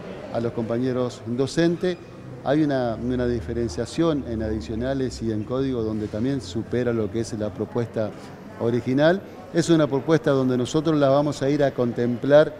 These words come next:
en el plenario provincial de secretarios generales del Consejo Directivo Provincial para el día jueves, que en definitiva es una propuesta del veinte por ciento y que tiene también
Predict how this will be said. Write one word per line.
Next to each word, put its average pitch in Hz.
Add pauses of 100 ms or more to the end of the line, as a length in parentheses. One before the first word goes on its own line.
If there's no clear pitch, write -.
(200)
en 127
el 120
plenario 135
provincial 120
de 127
secretarios 117
generales 135
del 113
Consejo 120
Directivo 123
Provincial 120
para 120
el 110
día 127
jueves, 165 (960)
que 147
en 151
definitiva 147 (260)
es 147
una 135
propuesta 131
del 123
veinte 147
por 156
ciento 190 (320)
y 143
que 147
tiene 143
también 160